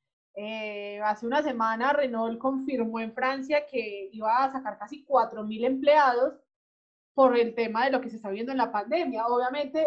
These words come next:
aseguraron que iban a correr en la Fórmula uno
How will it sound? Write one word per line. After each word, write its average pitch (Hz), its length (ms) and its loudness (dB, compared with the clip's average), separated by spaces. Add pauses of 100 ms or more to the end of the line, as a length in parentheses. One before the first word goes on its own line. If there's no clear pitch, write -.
aseguraron 226 520 -6
que 277 120 -10
iban 277 180 4
a 277 120 -4
correr 226 480 2
en 277 80 2
la 233 100 -2
Fórmula 226 480 2
uno 277 400 -2